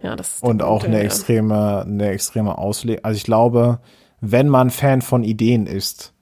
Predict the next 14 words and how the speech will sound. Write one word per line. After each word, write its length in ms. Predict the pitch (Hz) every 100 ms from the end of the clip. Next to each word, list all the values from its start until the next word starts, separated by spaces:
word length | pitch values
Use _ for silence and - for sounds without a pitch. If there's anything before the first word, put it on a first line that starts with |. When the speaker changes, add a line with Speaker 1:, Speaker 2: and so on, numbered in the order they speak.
| _ _ _ _ _ _ _ -
Speaker 2:
dann 300 | 131 120 117
hat 160 | 113
man 140 | 110 107
diese 200 | 104 98
trotzdem 480 | - 117 - 117
zu 120 | 107 110
hinterfragen, 840 | 110 104 - 107 104 110 113 107
wenn 160 | 107 113
es 160 | -
sich 280 | 110 101 -
auftut, 460 | 98 104 - 92 101
dass 180 | 98
man 240 | 101 95 95
diese 640 | 101 98 98 92 104 107